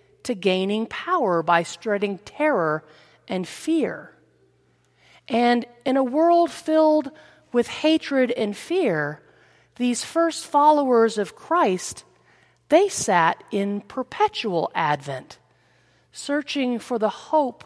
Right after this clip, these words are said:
of Christ amidst the darkness. We can probably relate. Every generation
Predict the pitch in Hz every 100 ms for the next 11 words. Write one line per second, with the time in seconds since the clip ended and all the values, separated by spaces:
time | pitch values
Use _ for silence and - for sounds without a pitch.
0 | _ _ _ _ 220 - - 311 294 185
1 | - - - _ _ _ _ 202 208 226
2 | - - 160 214 240 247 165 - - -
3 | _ _ _ _ _ _ _ _ _ _
4 | _ _ _ _ _ _ - 330 370 -
5 | 208 185 185 185 185 180 170 165 165 147
6 | 151 294 - - - _ _ _ _ _
7 | _ _ - 294 294 330 277 294 269 233
8 | 233 254 - 311 320